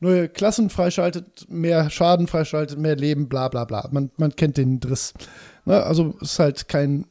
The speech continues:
Roguelike, sondern ein Light. Man, äh, nimmt Fortschritt mit in den nächsten Run.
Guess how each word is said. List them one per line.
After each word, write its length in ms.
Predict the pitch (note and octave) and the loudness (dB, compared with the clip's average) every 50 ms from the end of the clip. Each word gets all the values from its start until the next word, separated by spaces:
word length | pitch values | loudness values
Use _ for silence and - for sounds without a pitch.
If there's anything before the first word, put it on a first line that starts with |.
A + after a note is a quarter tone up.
| _ _ _ _ _ _ - | _ _ _ _ _ _ -2
Roguelike, 840 | - D#3 D3 D#3 D#3 D3+ - - - - - C#3+ D#3 E3+ G3 G3+ G3 | 2 4 6 6 6 4 0 -4 -18 -8 -4 0 2 4 4 4 2
sondern 240 | - F3 D#3 D#3 C#3+ | 0 0 0 0 0
ein 160 | C#3 C3+ B2 A2+ | 0 -2 -2 0
Light. 500 | B2+ D#3 F3 F#3+ G3 G3 - - - - | 2 4 4 4 4 2 -2 -12 -10 -6
Man, 420 | - D#3 D3 C#3+ C#3+ C#3+ D3 C#3+ C#3+ _ _ _ _ _ _ _ _ _ _ - | -2 0 2 2 2 2 2 0 -4 _ _ _ _ _ _ _ _ _ _ -6
äh, 400 | - - D3+ D3+ D3 D#3 D3 C#3+ | 0 2 4 6 6 6 6 6
nimmt 300 | D3 D#3+ F3 F#3 - - | 6 8 6 6 4 2
Fortschritt 480 | - - F3 E3+ E3+ - - E3 - D3+ | 0 2 4 4 4 2 0 -2 0 0
mit 140 | D#3 - | -2 0
in 80 | C#3+ C3+ | 0 0
den 100 | C3+ C3+ | 0 2
nächsten 280 | B2+ B2+ A#2 - - A#2 | 2 0 -2 -2 -4 -4
Run. 260 | G#2+ G2 F#2+ G2 F#2 | -4 -2 -2 -4 -6